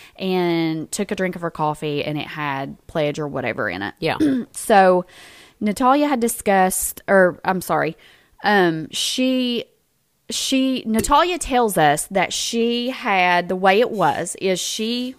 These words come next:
Speaker 1: was standing there and she was wiping off their kitchen island with pledge.
Speaker 2: Mm-hmm.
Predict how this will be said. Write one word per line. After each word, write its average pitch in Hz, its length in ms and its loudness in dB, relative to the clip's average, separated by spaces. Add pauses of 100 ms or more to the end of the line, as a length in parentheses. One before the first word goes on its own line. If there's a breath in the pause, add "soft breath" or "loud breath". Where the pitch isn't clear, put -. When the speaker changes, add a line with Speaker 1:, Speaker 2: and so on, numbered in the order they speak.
(160)
Speaker 1:
was 185 300 -4
standing 190 540 -4
there 151 260 -8
and 170 200 -8
she 190 260 -4
was 175 240 -2
wiping 170 420 -2
off 180 180 -2
their 185 100 -2
kitchen 175 340 -6
island 147 380 -6
with - 240 -10
pledge. - 460 -6 (120)
Speaker 2:
Mm-hmm. 180 300 -14